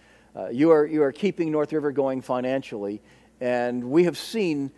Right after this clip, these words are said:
the, the ways that, uh, you have been, been continuing to, to give faithfully during this time.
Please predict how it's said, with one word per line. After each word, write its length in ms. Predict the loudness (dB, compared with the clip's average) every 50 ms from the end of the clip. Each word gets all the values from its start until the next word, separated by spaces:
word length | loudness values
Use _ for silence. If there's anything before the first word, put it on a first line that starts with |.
| _ _ _ _ _
the, 340 | -6 -6 -6 -6 -8 -10 -8
the 120 | -8 -4
ways 380 | 4 6 6 6 6 2 0 2
that, 340 | 2 2 2 0 _ -4 -2
uh, 160 | -2 -2 -2
you 300 | -4 0 4 4 4 4
have 340 | 4 2 0 -2 -4 -14 -20 _ _ _ _ _ _ _ _ _ _ _
been, 300 | -4 -4 -4 -4 -8 -6
been 260 | -4 -4 -4 -4 -6
continuing 640 | -8 -8 -8 -8 0 0 0 0 2 -2 -2 -4 -4
to, 200 | -2 -2 -2 -2
to 180 | -4 -10 -12
give 280 | -8 0 2 2 2 2
faithfully 560 | -2 -4 -2 -2 -2 -2 -4 -8 -6 -4 -4
during 320 | -4 -4 -4 -4 -4 -4 -6
this 200 | -8 -10 -10 -12
time. 420 | -12 -10 -10 -10 -10 -12 -16 -20